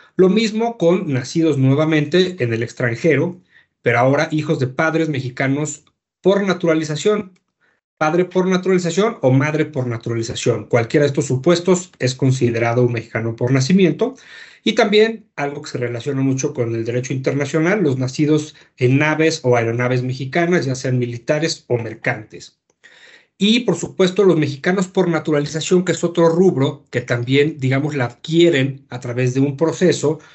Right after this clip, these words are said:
son aquellos extranjeros que justamente obtengan la carta de naturalización por parte de la Secretaría de Relaciones Exteriores,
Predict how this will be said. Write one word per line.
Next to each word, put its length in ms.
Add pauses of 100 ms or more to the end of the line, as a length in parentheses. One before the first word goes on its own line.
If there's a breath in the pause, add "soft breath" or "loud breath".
(140 loud breath)
son 280
aquellos 320
extranjeros 640
que 100
justamente 640
obtengan 420
la 180
carta 460
de 80
naturalización 1080 (260 soft breath)
por 240
parte 360
de 140
la 120
Secretaría 580
de 80
Relaciones 560
Exteriores, 800